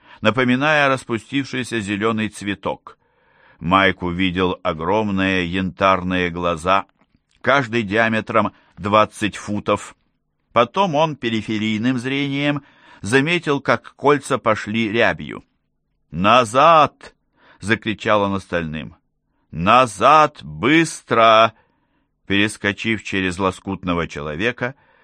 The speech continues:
они спрыгнули с пандуса. Живот и бок Майка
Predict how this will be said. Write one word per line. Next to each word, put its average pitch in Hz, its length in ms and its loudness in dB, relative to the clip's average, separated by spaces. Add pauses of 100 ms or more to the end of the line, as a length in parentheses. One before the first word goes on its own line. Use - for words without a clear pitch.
(140)
они 127 320 -4
спрыгнули 113 720 -4
с 107 100 -10
пандуса. 82 640 -2 (720)
Живот 120 640 0
и 131 80 2
бок 123 400 -2
Майка 110 640 -4